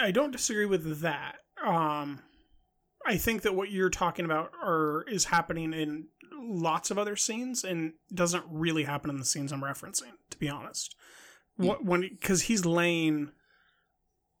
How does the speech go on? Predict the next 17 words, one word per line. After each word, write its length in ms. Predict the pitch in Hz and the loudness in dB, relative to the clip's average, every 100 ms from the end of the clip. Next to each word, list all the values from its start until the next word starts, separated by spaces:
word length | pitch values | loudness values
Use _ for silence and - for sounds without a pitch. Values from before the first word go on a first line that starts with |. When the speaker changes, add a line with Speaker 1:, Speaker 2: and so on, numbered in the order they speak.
| - | -4
Speaker 1:
on 180 | 175 165 | 0 2
a 100 | 143 - | 0 0
pillow. 640 | - 202 185 139 90 - - - - - - - _ _ | 0 4 2 0 -6 -12 -18 -20 -20 -20 -20 -20 _ _
He's, 280 | - 175 160 | 0 2 2
he's 360 | 196 - 175 | 0 0 2
not 380 | 170 170 165 180 | 4 4 2 0
disregarding 680 | 160 - 151 147 147 143 135 | 0 0 0 2 2 0 -4
her. 380 | 139 135 - - | -6 -6 -8 -14
He's, 460 | - 170 151 147 - - | -6 0 0 -2 -8 -4
I 120 | 196 | -4
think, 340 | 143 - 180 160 | -2 -2 -2 0
looking 320 | 156 - 156 | -2 -2 -2
into 220 | 156 143 | -2 -2
her 120 | 139 | -4
eyes 380 | 139 160 160 143 | 0 2 2 0
and, 100 | 147 | -2
like, 140 | 147 | -8